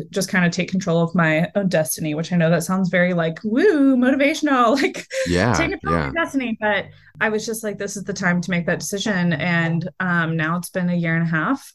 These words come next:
Speaker 1: of going out on my own, freelancing, and I have been loving it. It's definitely had, you know, it's, it's ups and downs, but I would take it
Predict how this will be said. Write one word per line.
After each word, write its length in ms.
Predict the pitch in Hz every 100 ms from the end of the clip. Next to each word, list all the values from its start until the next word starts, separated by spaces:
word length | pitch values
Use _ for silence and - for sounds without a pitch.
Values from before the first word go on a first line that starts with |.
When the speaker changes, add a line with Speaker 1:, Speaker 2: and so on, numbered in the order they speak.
| -
Speaker 1:
of 600 | 196 180 165 165 - - _ - 170 - 220
going 300 | 196 180 180
out 140 | 175
on 80 | 180
my 140 | 175
own, 400 | - 175 196 254
freelancing, 840 | 262 175 185 214 226 262 269 285 -
and 360 | 196 185 180 175
I 280 | 165 175 175
have 160 | 190
been 200 | 180 175
loving 280 | 160 165 226
it. 180 | 254 -
It's 120 | 208
definitely 280 | 180 180 185
had, 300 | 170 160 156
you 80 | 170
know, 160 | 143
it's, 340 | 147 156 - - 120 - - - -
it's 220 | 202 170
ups 220 | 294 262 277
and 140 | 254
downs, 420 | 190 175 196 208
but 260 | 202 180 -
I 100 | 190
would 180 | 196 180
take 240 | 185 170
it 280 | 165 156